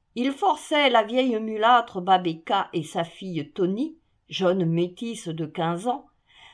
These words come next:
à prendre part à cette horrible guerre. Elle devait attirer dans la maison les fugitifs qui passaient sur la grande route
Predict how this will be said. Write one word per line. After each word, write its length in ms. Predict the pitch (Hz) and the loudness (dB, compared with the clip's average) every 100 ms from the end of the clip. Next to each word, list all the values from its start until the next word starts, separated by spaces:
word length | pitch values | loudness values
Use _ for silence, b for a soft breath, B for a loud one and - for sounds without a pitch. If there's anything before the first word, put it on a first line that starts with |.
| - | 4
à 140 | 214 | 6
prendre 420 | 220 - 320 285 254 | 8 6 4 2 0
part 360 | 254 214 208 | 2 2 2
à 80 | 190 | -2
cette 260 | 214 196 226 | -2 -6 -6
horrible 380 | 190 196 170 | -6 -6 -6
guerre. 420 | 156 139 131 - _ _ _ _ _ _ _ _ _ _ _ | -4 -6 -8 -14 _ _ _ _ _ _ _ _ _ _ _
Elle 280 | 180 185 180 | 2 2 2
devait 380 | 208 208 277 339 | -2 0 2 4
attirer 520 | 214 - 226 208 233 | 4 2 -6 -2 -2
dans 160 | 190 170 | 2 2
la 140 | 170 | 2
maison 360 | 175 175 254 339 | 2 -2 -2 0
les 140 | 262 | 0
fugitifs 640 | - 214 196 196 208 196 | -4 -10 -10 -10 -14 -14
qui 140 | - 185 | -12 -2
passaient 480 | 196 190 - 220 214 | 0 0 0 0 0
sur 200 | 202 185 | 0 0
la 140 | 170 | 0
grande 300 | 165 165 170 | 0 -4 -4
route 320 | 170 311 - | -4 -6 -8